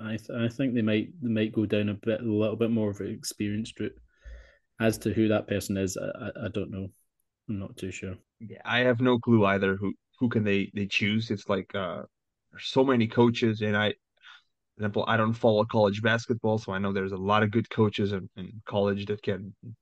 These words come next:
Speaker 2: come up to the N B A if, if needed. But I would like to have a coach that, in a way, totally opposite of what Tibbs brought us. We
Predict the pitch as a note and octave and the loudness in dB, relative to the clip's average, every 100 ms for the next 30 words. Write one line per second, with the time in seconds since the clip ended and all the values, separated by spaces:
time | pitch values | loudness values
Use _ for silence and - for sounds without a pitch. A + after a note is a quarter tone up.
0 | _ - G#2 G2 G2+ G#2 G2 F#2+ F2 F#2+ | _ -4 -2 -2 -4 -4 -4 -6 -4 0
1 | G2 G2 _ _ _ _ - G2+ G2 G2+ | 0 -2 _ _ _ _ -16 -12 -10 -10
2 | - C3 - G#2+ A2 A2+ A#2+ A2 G#2 _ | -12 -16 -12 -12 -2 4 6 4 0 _
3 | _ _ _ _ B2 A2 A2+ A#2 _ _ | _ _ _ _ 0 2 2 -2 _ _
4 | _ _ _ A#2 D#3 G3 D#3 D#3 - - | _ _ _ -6 -2 2 4 2 -2 -18
5 | - B2+ D#3 - B2+ A2 A#2 - - - | -2 0 0 4 4 4 0 -8 -10 -16
6 | _ _ G#2+ G#2 G2+ G2 - _ _ D#2+ | _ _ -4 0 0 0 -4 _ _ -4
7 | - F3 D#3 D#3 E3+ G#3+ - _ _ _ | 2 4 6 6 6 4 0 _ _ _
8 | _ _ _ _ _ - F3 G3+ F#3 - | _ _ _ _ _ 2 6 6 4 4
9 | C#3+ E3 D3 D#3 D3 - A#2+ A2+ A#2 A#2 | 4 2 2 0 0 0 2 4 4 4
10 | - - C3 A#2 A2+ A2+ B2+ F#2+ F2 - | -2 6 8 8 4 -2 0 0 0 -10
11 | - - _ _ _ _ _ - A2+ A2 | -16 -20 _ _ _ _ _ -2 2 2
12 | G#2+ - | 2 -4